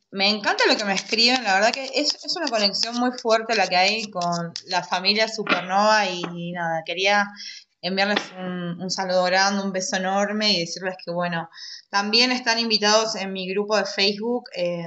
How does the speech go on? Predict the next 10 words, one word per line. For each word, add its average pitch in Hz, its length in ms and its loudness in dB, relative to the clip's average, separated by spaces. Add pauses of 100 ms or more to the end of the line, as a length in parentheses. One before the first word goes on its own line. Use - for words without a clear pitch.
dejo 190 260 -2
el 196 140 0
link 208 380 -2
también 185 280 -2
abajo 190 480 -2
de, 170 540 -4
del 185 240 -10
video 202 560 0
para 175 260 -2
que 160 220 -8